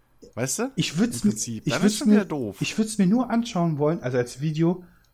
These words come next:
Speaker 2: wie John Wick diese unmögliche Aus-, Aufgabe gemacht hat, die die ganze Zeit erzählt wird, weil es wird, es wird einfach nur gesagt, sie ist unmöglich gewesen. Mehr nicht, sie ist unmöglich.
Speaker 1: Ja, aber ich sag dir, wenn, dann wird das ein, wird das ein Ding.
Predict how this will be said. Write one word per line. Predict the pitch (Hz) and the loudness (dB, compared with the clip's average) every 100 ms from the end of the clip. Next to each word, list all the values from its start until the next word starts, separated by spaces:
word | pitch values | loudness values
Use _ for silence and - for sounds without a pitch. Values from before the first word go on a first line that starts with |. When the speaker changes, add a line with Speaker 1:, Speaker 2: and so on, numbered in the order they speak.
| _ - | _ -2
Speaker 2:
wie | 170 | 0
John | 151 147 | 2 2
Wick | 160 165 | 0 -2
diese | - 143 | -4 0
unmögliche | 151 151 156 - | 2 2 0 2
Aus-, | 135 135 | 2 2
Aufgabe | 143 139 139 - 127 123 | 0 2 2 0 -4 -4
gemacht | 120 120 127 | -6 -6 -6
hat, | 123 | -6
die | 131 | -8
die | 123 | -4
ganze | 127 135 | -2 -2
Zeit | 120 | -4
erzählt | - - 135 - | -4 0 0 0
wird, | 123 - | -4 0
weil | 120 123 120 - | 0 0 -2 -16
es | - 139 | -6 -4
wird, | 151 | -2
es | 147 147 | -4 -2
wird | 147 | -2
einfach | 147 147 | -2 -2
nur | 143 | 0
gesagt, | 143 143 131 | 0 0 0
sie | 120 131 | -2 -2
ist | 139 | -2
unmöglich | - 131 139 - - | -2 -2 -2 -2 -10
gewesen. | 117 113 110 104 104 _ _ 135 | -8 -8 -10 -14 -18 _ _ -6
Mehr | 135 131 | -4 -2
nicht, | 127 - - _ - | -4 -8 -20 _ -4
sie | 131 | -4
ist | - | -4
unmöglich. | 127 127 131 - - - _ _ _ _ _ _ _ _ _ _ _ _ _ _ _ _ | -6 -4 -6 -10 -14 -18 _ _ _ _ _ _ _ _ _ _ _ _ _ _ _ _
Speaker 1:
Ja, | - 113 156 175 | -12 -4 -2 -2
aber | - 113 120 | -2 -6 -6
ich | 95 95 117 | -8 -16 -10
sag | 131 131 | -8 -8
dir, | 123 104 95 | -8 -8 -8
wenn, | 123 | -8
dann | 139 123 | -8 -8
wird | 120 120 | -8 -10
das | - | -8
ein, | 117 110 101 | -8 -8 -10
wird | 110 110 | -12 -12
das | - | -12
ein | 87 | -10
Ding. | 92 | -10